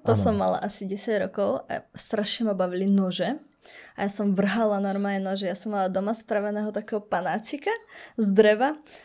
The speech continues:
Speaker 1: Tam som mala všetky orgány, všetko som si tam pokreslila a normálne hviezdice, nože.
Speaker 2: Jo.
Speaker 1: Tak to, toto som si, asi rok som si na tomto ujížďala.
Speaker 2: <laughs> To je
Speaker 1: <laughs> To
Speaker 2: docela
Speaker 1: bol
Speaker 2: hustý.
Speaker 1: koníček,
Speaker 2: To je
Speaker 1: áno.
Speaker 2: docela hustý. A,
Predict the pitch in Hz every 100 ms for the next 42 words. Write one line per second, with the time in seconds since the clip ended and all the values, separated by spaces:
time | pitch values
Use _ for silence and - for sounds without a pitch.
0 | - 208 214 226 196 190 - - 175 185
1 | 196 202 208 220 - 214 208 - 202 -
2 | 208 196 - 202 202 - 240 269 220 208
3 | 190 180 196 190 214 226 240 - 208 208
4 | 214 123 113 - - - 208 202 - -
5 | 196 208 208 202 - 208 - - 196 214
6 | 196 208 208 202 - 190 - 185 196 202
7 | - 156 233 226 - - 311 - - 370
8 | - - - - - - 214 196 - -
9 | 151 392 151 139 127 302 - 311 - 285
10 | 277 285 285 254 220 220 220 120 117 131
11 | - 101 - - - - - - _ _
12 | - 120 107 101